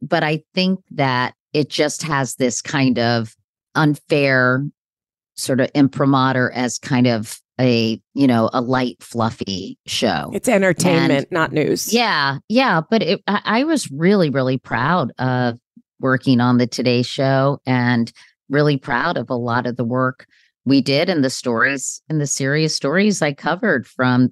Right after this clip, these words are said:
Speaker 1: Oklahoma City bombing to nine eleven to presidential elections to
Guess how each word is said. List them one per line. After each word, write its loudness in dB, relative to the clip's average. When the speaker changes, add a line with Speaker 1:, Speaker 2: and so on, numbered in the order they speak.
Speaker 1:
Oklahoma 0
City -2
bombing 2
to -4
nine 0
eleven -2
to -16
presidential -6
elections -2
to 0